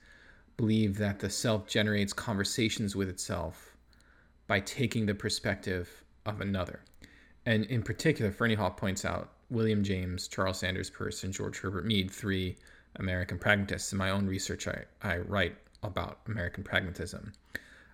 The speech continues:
Um, so American pragmatism is generally committed to this idea that the self generates conversations with itself by taking the perspective of another.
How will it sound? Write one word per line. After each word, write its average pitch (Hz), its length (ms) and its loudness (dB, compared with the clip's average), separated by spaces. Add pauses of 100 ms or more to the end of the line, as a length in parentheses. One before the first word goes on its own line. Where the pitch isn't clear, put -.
(100)
Um, 101 340 6
so 110 280 6
American 131 500 10
pragmatism 101 520 4
is 98 80 0
generally 104 360 2
committed 98 380 0
to 92 100 -4
this - 240 -4
idea 92 320 0
that 90 160 -2
the 90 100 -4
self 110 420 0
generates 101 480 2
conversations 98 880 -2
with 101 240 0
itself - 640 -4 (760)
by 104 120 6
taking 113 460 2
the 104 80 2
perspective 95 800 -4
of 101 100 -2
another. 87 360 -4